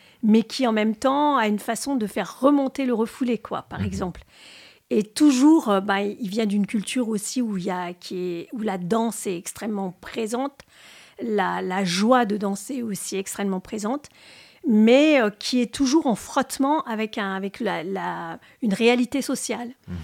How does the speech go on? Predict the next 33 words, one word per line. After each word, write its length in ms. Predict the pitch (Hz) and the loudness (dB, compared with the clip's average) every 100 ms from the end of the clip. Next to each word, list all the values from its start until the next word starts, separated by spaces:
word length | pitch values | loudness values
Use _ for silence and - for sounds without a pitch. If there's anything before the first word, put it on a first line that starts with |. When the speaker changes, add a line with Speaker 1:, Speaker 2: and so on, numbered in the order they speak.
| 76 - - - - | -10 -14 -20 -14 0
Speaker 1:
Donc, 360 | 220 220 214 | 4 4 4
euh, 80 | 220 | 0
par 160 | 202 208 | 0 -4
exemple, 280 | 196 269 254 | 0 -2 0
son 140 | 233 | -4
projet, 640 | - 226 202 240 302 277 | -2 -2 0 0 0 0
euh, 440 | 196 180 175 180 185 | 0 0 -2 -4 -6
c'est, 200 | - 214 | -4 -2
voilà, 280 | 233 226 190 | 0 -2 -4
c'est 180 | - | -6
un, 380 | 185 180 175 175 | -6 -4 -6 -8
c'est, 360 | 175 - 190 180 | -10 -8 -6 -8
c'est 240 | - 190 | -8 -8
Outrar, 460 | 185 262 214 - 294 | -6 -6 -8 -6 -4
mais 80 | 208 | -4
c'est 140 | - | -6
aussi 220 | 220 - 262 | -6 -4 -4
une 100 | 226 | -2
sorte 200 | 190 185 | -6 -8
d'outrance 580 | 214 - - 302 - - | -10 -6 0 0 0 -4
comme 200 | 214 208 | -6 -4
ça, 260 | 262 269 - _ - - - - _ | -4 -4 -8 _ -20 -20 -20 -20 _
mais, 440 | 269 208 233 247 226 | 2 6 8 8 6
euh, 60 | 208 | 2
très 260 | - 269 | 0 0
joyeuse. 460 | 247 277 269 240 220 277 | 2 2 2 0 -2 -2
Il 160 | 208 | 0
a 60 | 208 | 2
une 140 | 214 | 0
capacité 920 | - 269 - 285 - 262 - 269 262 - 233 | -2 -6 -2 -4 -4 -8 -4 -4 -4 -6 -8
à 400 | 196 196 190 - _ _ _ | -6 -4 -6 -10 _ _ _
embarquer. 640 | 277 254 233 - 277 302 - _ _ _ - - - - | 2 4 2 -2 -6 -6 -8 _ _ _ -20 -20 -10 -2
Euh, 1300 | 226 202 196 190 190 190 190 190 190 185 185 190 | 2 4 4 2 2 2 0 0 -2 -2 -2 -4